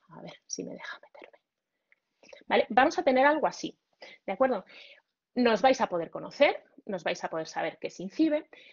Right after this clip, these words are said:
pero lo que me interesa presentaros hoy un poquito es estas tres cos-, estos tres niveles que tenéis aquí, ¿vale? Estos tres niveles los hemos orientado un poco a ser incrementales, es decir,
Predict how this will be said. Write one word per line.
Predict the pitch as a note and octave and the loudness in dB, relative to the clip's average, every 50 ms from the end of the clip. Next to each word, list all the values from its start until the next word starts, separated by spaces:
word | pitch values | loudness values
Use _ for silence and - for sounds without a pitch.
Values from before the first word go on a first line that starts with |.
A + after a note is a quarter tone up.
| - - | -2 4
pero | - D4 D#4 | 4 4 4
lo | - E4+ - | 2 -4 -4
que | D4+ | -2
me | C4+ B3+ | -2 -2
interesa | - G#3+ A3+ A3 A3+ - D4 | -2 -2 -4 -4 -4 -6 -8
presentaros | - D4 C4+ - C4 - B3+ A#3 A#3 - - | -8 -8 -6 -6 -4 -2 -2 -2 -2 -4 -4
hoy | G#3+ G3+ | -4 -4
un | G3 | -4
poquito | F#3+ F#3+ F#3 - D4+ F#4 - A#3+ A3+ - - - | -6 -8 -4 -2 -2 0 0 0 -2 -2 -4 -4
es | - A3 C4 - - - _ | 0 0 0 0 0 -12 _
estas | - G#3+ - - C#4 C4 - - - _ _ _ - | -8 -6 -4 -4 -4 -4 -4 -8 -16 _ _ _ 0
tres | A#3 A3+ A#3+ C4 C4 - - - - _ | 2 4 4 4 2 0 -8 -12 -16 _
cos-, | - - G3+ G3 - - - | -4 -4 -2 -2 -4 -6 -10
estos | - F#3 - - F#3+ - - | -10 -10 -6 -8 -8 -6 -4
tres | - A3+ A3+ - A#3+ | -4 -4 -4 -4 -2
niveles | A#3+ A3 F#3+ G3 A#3 A#3+ - | -2 0 0 0 -2 -2 -4
que | A3+ | -6
tenéis | F#3+ F3+ D#3+ D3+ D#3 D#3+ - - | -6 -6 -6 -6 -8 -8 -4 -4
aquí, | F#3 - - - - _ _ _ _ _ | -4 -4 -6 -16 -18 _ _ _ _ _
¿vale? | - - - - - _ _ - - - - - - - - - - - - _ _ _ - | -18 -12 -12 -12 -12 _ _ -20 -20 -20 -20 -18 -18 -20 -20 -20 -20 -20 -20 _ _ _ 2
Estos | - A#3+ - - A#3 - | 2 2 4 4 0 0
tres | - C4 D4 C#4+ | 4 2 2 2
niveles | F4+ F#4 F4 D#4+ E4 D#4+ C#4 C4 F4+ - - - - | 2 -2 4 4 4 6 6 4 2 0 -2 -10 -6
los | A3+ A3 G#3 F#3+ - | -2 0 0 0 0
hemos | A3 A#3 C#4+ - | -4 -6 -6 -4
orientado | - D4+ D4 C#4 B3+ C4 B3+ B3+ B3+ | -2 -2 0 0 2 2 2 2 2
un | B3 A3+ | 0 0
poco | - - A#3+ A#3+ - C4 C4+ C4+ - | 0 0 0 2 4 4 4 4 4
a | - F#3 F3+ F3+ | 2 0 0 -2
ser | - - G3+ G#3+ | -2 -2 0 0
incrementales, | A#3+ A#3+ A3+ F#3+ F#3 F3 F3 F3+ - F#4+ G#4+ F4+ - - - - - _ | 2 2 2 0 0 -2 -4 -2 0 2 2 2 0 -2 -6 -8 -20 _
es | - F#3+ E3+ | -12 -8 -2
decir, | G3+ G3 F#3 - - G3+ F#3+ F3+ F3 F3 - | -2 -2 -2 -2 -2 0 0 2 0 -2 -2